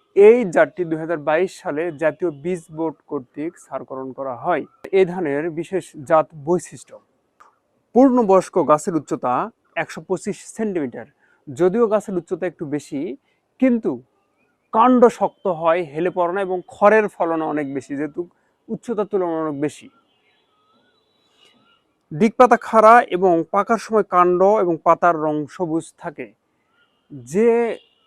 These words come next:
আহ, ধান গাছের পাকার সময়, আহ, পাতার রং সবুজ থাকবে, সেই ধানের চিটা কম হবে এবং সবুজ থাকার কারণে ক্লোরোফিল উৎপাদনের মাধ্যমে ধানের চিটাগুলোকে দানায় রূপান্তরিত করবে। এটা উপসি ধানের একটা বিশেষ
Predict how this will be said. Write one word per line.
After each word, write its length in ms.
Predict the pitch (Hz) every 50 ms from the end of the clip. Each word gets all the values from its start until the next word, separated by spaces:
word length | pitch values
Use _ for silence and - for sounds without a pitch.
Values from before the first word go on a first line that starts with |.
| _ _ _ -
আহ, 300 | 156 160 160 156 156 151
ধান 300 | 139 127 135 160 175 180
গাছের 380 | 180 190 170 - 156 139 143 165
পাকার 340 | 160 - 175 165 - 196 185
সময়, 500 | - - 190 165 143 135 139 156 190 220 _ _ _ _ _ _ _ _ -
আহ, 520 | 147 147 143 147 147 147 147 147 143 139 - _ _ _ _ _ _ _ -
পাতার 360 | - 180 185 - 214 214 208
রং 180 | 208 214 214 202
সবুজ 320 | - - 185 165 156 156 - -
থাকবে, 220 | 175 151 147 160
সেই 200 | 151 - 185 175
ধানের 200 | 156 156 165 175 160 -
চিটা 280 | - 196 175 - 185 160
কম 260 | - - 165 143 147
হবে 200 | 156 151 180 208
এবং 360 | 208 196 190 170 170 202 233 - _ _ _ _ _ _ _
সবুজ 420 | - - 226 233 240 285 254 -
থাকার 260 | - 254 196 208 190
কারণে 260 | 165 175 160 156 165
ক্লোরোফিল 520 | 165 - - 190 196 208 214 196 202 208 190
উৎপাদনের 480 | 190 - - 180 170 170 175 175 175
মাধ্যমে 460 | 165 160 170 175 180 160 185 190 214 196
ধানের 340 | 175 165 156 156 165 160 151 _ _ _ _ _
চিটাগুলোকে 960 | - 226 226 190 226 196 185 180 185 180 170 - - 151 143 143 143 165 185 170
দানায় 440 | 147 143 131 139 151 156 165 170
রূপান্তরিত 540 | 160 156 - 143 127 127 117 - 127 117 -
করবে। 400 | 120 - - 151 139 127 113 107 101 _ _ _ _ _
এটা 180 | - 156 156 165
উপসি 440 | - - 202 196 - - - - 202
ধানের 300 | 156 - 165 160 156 156
একটা 160 | 143 - 156
বিশেষ 300 | 147 156 - - 160